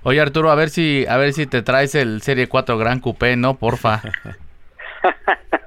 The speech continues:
Speaker 2: Un carrote, ahorita me lo llevé de shopping, no sabes, digo, la, la cajuela, qué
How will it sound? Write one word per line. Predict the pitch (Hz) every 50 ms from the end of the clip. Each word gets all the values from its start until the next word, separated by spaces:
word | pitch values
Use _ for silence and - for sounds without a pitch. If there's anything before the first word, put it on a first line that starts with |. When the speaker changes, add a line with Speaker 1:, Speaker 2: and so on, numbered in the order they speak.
| - - - - - - - -
Speaker 2:
Un | - 147 151 190
carrote, | - 156 156 143 151 180 196 - - 170 180
ahorita | 196 202 185 - 185 156
me | 143
lo | 139 143
llevé | 143 147 156 170 180
de | 180 151
shopping, | - 175 170 175 165
no | 165 165
sabes, | 160 175 175 160 156
digo, | 160 156 147
la, | 131 131 131
la | - - 127 127
cajuela, | - 147 127 - - 165 156 151 - -
qué | 160 156 151 147